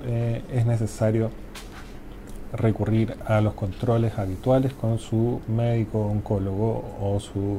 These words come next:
o, o el cirujano de cabeza y cuello para saber, eh, eh, en el fondo ir chequeando,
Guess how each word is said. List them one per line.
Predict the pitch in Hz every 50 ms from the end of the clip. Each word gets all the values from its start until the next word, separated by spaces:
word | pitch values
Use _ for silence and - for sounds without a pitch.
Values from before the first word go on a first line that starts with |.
| - - - - -
o, | 101 98 95 98 95 92 90 - - - -
o | 98
el | 95 95
cirujano | - - 101 98 - 110 104 101
de | 104 107
cabeza | - 107 107 104 - 110
y | 104
cuello | - 117 107 104 107 107 - - - - - - - - - - - - - - - - - -
para | - 131 127 123
saber, | 113 - 127 120 120 120 120 123 120 - -
eh, | - 110 107 107 104 104 104 107 110 - - 123 135 113
eh, | 107 107 104 104 101 107 107 - -
en | 107 107
el | 104
fondo | - - 117 110 110 110 113 113
ir | 113 113 110 110 120 117 - -
chequeando, | - - 113 101 - 117 110 104 98 92 92 101 104